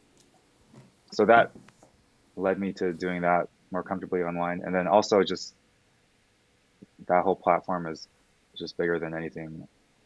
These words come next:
um, I had personally. So it was nice to have that level of, of exposure. But really just also meeting everyone too was, was the best,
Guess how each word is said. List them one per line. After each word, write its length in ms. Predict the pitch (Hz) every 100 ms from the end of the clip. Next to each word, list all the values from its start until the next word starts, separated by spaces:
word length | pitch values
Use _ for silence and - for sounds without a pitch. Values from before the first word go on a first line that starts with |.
| _ _ _ - -
um, 320 | 82 78 78 80
I 100 | 82
had 260 | 82 80
personally. 500 | - 82 82 78 76
So 360 | - 80 78 -
it 40 | 87
was 140 | 82
nice 160 | 85 80
to 60 | 82
have 120 | 78
that 260 | 80 -
level 280 | 90 78 80
of, 80 | 76 - _ -
of 140 | 80
exposure. 580 | 80 - 90 90 85 85 -
But 200 | 95 - _ - _
really 300 | 127 151 151
just 220 | 113 120 -
also 300 | 113 110 101
meeting 300 | 92 90 85
everyone 340 | 80 82 82
too 200 | - 80
was, 220 | 76 - -
was 140 | 82
the 80 | -
best, 340 | - 50 -